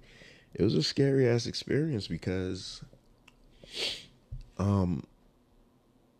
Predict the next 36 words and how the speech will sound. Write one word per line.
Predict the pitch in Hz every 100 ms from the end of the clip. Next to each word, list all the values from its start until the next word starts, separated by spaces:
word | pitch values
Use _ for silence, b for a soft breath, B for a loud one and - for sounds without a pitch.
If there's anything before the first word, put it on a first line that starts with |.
| _
one | 101 107 127
thing | 135 127
about | 120 120
your | -
baby | 110 113 -
being | 113 110
in | 110
the | 101
hospital, | 101 - - 90 - 233 - - - - - _ _ _ _ _ - -
your | 101 98
baby's | 104 107 98
around | 90 98 98
professionals. | - 104 - 143 - - - - _ _ _ B B B B B
So | - -
if | 98
anything | 107 107 - 110 110
happens, | 110 120 - - 139 147 - 277
they | - 107
know | 107 104
exactly | 92 - 98 - -
what | 107 -
to | -
do. | - 92 - _ _ b b b b b b b _
But | - 92
now | 98 107
that | - 113 -
you're, | 107 - -
now | 104 107 117
that | 107
you | 90 87 92 120 143
have | 135 -
to | -
be | 139 -
the | -
<laughs> |
parent | - 147 175 - 175 - -